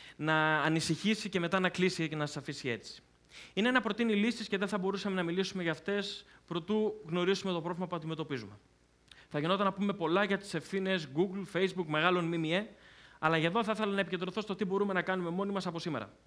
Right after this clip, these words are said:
Και όλα ξεκινούν από μία φράση. «Παίρνουμε τα νέα που ζητάμε. Δεν το συνειδητοποιούμε στην καθημερινότητά μας, αλλά κάθε ένα μας κλικ είναι και μία μικρή αγορά. Και κάθε αγορά λέει σε κάποιον εκεί έξω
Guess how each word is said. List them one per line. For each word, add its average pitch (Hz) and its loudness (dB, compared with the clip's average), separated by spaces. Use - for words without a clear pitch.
Και - -2
όλα 226 2
ξεκινούν 208 -2
από 190 -2
μία 196 2
φράση. 175 -2
«Παίρνουμε 226 2
τα 208 2
νέα 214 2
που 220 -10
ζητάμε. 180 0
Δεν 185 2
το 262 -2
συνειδητοποιούμε 220 0
στην - -10
καθημερινότητά 196 2
μας, 156 0
αλλά 147 4
κάθε 220 2
ένα 226 2
μας 196 0
κλικ 170 2
είναι 226 2
και 202 0
μία 233 4
μικρή 214 0
αγορά. 185 0
Και 143 -4
κάθε 226 2
αγορά 156 2
λέει 196 2
σε 220 -2
κάποιον 226 0
εκεί 180 0
έξω 214 0